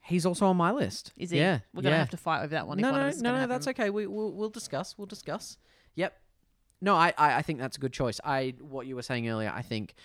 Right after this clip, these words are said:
Speaker 1: m-, you know, middle sort of level of fitness, um, smart guy, likable, very
Speaker 2: Mm-hmm.
Speaker 1: likable, self-aware.
Speaker 2: Yep.
Speaker 1: Yep. Who else?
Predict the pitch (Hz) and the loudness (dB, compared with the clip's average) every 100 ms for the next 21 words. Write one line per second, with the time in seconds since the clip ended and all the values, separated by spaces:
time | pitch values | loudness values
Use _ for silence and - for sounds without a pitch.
0 | - _ _ _ _ 147 151 156 156 165 | -20 _ _ _ _ -6 -4 -2 -4 -2
1 | 151 131 139 151 156 147 165 139 131 135 | 0 2 2 2 4 2 0 0 0 -2
2 | 127 151 120 123 120 - - - _ _ | -4 -4 -4 -4 -6 -6 -10 -14 _ _
3 | _ 120 117 113 113 - 165 160 131 127 | _ -6 -4 -4 -6 -4 2 2 4 4
4 | 123 117 120 _ _ _ _ 139 131 139 | 6 4 0 _ _ _ _ -2 2 2
5 | 160 160 165 208 147 143 151 143 135 - | 0 -2 -6 -6 0 2 2 2 0 -2
6 | 131 143 - _ - 165 165 139 117 107 | -6 -6 -8 _ -4 0 0 0 -2 0
7 | 101 - - 151 - _ _ _ _ _ | -2 -8 -8 -8 -8 _ _ _ _ _
8 | _ _ _ - 110 - _ _ _ _ | _ _ _ -4 -4 -4 _ _ _ _
9 | _ - - _ _ _ _ _ _ _ | _ -20 -20 _ _ _ _ _ _ _
10 | _ _ _ _ _ - 135 135 123 - | _ _ _ _ _ -2 0 2 0 -8